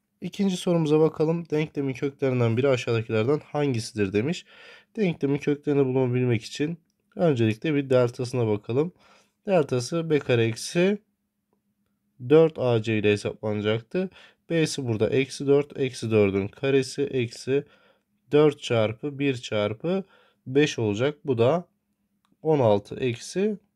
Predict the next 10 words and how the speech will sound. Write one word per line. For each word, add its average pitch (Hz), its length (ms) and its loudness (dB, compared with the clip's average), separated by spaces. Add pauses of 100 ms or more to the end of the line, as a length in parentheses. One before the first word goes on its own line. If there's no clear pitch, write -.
(180)
yirmi, 139 380 2
yani 120 340 2
eksi 170 520 -4
dört 170 300 2
geldi. 107 300 -2
Delta 139 340 0
küçük - 260 -14
sıfır 135 280 -2
olduğu 110 260 0
için 208 360 -2